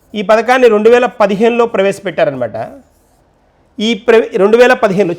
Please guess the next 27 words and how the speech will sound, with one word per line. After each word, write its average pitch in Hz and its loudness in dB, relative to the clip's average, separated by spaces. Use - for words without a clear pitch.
చాలా 226 -2
సింపుల్ 254 -6
కాన్సెప్టే. 151 -8
రెండు 185 -4
వేల 233 0
పదిహేనులో 208 -4
ప్రధానమంత్రి 185 -6
కృషి 185 -8
సించాయి 196 -4
యోజన 175 -4
అనే 165 -2
పథకాన్ని 165 -6
ప్రవేశపెట్టారు. 147 -8
దాని 190 2
ద్వారా 214 2
ఏంటి 208 2
అని 156 -2
అంటే, 156 -6
మైక్రో 208 -2
ఇరిగేషన్, 151 -4
నీటిపారుదల 214 -4
సౌకర్యాలు 185 -2
లేని 165 -4
చోట 143 -6
మైక్రో 226 -2
ఇరిగేషన్ 180 0
ద్వారా 143 -4